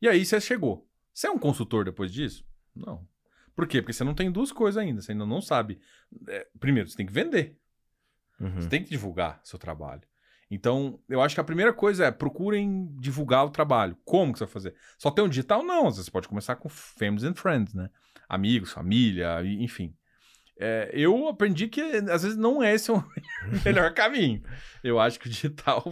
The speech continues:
Speaker 1: <laughs> fu-, funciona um pouco melhor.
Speaker 2: Uhum.
Speaker 1: É, mesmo você sendo desconhecido, se você tiver um bom um, um saber de mercado e conhecer. Eu, assim,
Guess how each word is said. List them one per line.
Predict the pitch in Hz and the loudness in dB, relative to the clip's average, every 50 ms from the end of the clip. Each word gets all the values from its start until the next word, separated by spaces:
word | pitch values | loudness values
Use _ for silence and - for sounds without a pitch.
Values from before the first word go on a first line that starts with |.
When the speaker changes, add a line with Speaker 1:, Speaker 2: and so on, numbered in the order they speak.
| 175 185 | -10 -12
Speaker 1:
<laughs> | 151 120 | -14 -14
fu-, | - - 120 - 123 | -8 -4 -4 -4 -4
funciona | - 143 131 - - 123 120 127 | -2 -4 -4 -2 0 0 0 0
um | 135 139 | 0 0
pouco | - 135 131 - 147 | 0 -2 -2 0 2
melhor. | 147 165 180 185 147 139 135 139 160 185 - - - - - | 2 2 4 4 6 6 6 6 4 4 0 -6 -16 -14 -10
Speaker 2:
Uhum. | 90 98 92 85 - | -10 -8 -6 -4 -2
Speaker 1:
É, | 131 131 135 131 127 127 | 0 2 4 4 4 4
mesmo | 127 135 147 180 190 202 202 | 6 6 6 6 6 4 4
você | - - 170 | 4 2 2
sendo | - 175 160 151 147 139 | 2 4 4 4 4 2
desconhecido, | 123 117 113 - - 135 127 117 - - 151 160 147 139 123 | 0 -2 -4 -2 0 0 2 0 0 -4 -4 -4 -4 -4 -4
se | - | -2
você | 143 139 | -4 -4
tiver | 139 - 131 127 127 | -4 -2 0 0 2
um | 127 120 | 2 2
bom | 104 113 117 120 120 117 113 104 104 - _ _ _ _ _ _ - | 2 2 2 2 2 0 -2 -4 -6 -8 _ _ _ _ _ _ -16
um, | - - - - - - - - - - - - - - 95 110 101 - | -16 -14 -14 -14 -14 -14 -14 -14 -16 -16 -18 -18 -14 -10 -8 -6 -6 -8
um | - | -8
saber | - - - 123 117 104 95 120 127 135 127 | -4 0 0 0 0 2 2 4 4 4 4
de | 113 107 107 | 2 0 -2
mercado | 110 107 101 - - 110 117 131 131 117 104 | -2 -2 -2 0 2 2 4 4 4 2 0
e | |
conhecer. | - - 107 101 - 156 175 170 _ _ _ _ _ - | -2 -4 -6 -4 -4 -6 -8 -10 _ _ _ _ _ -2
Eu, | 156 185 | 2 2
assim, | 220 208 - 147 113 92 - | 2 2 2 0 -2 -2 -4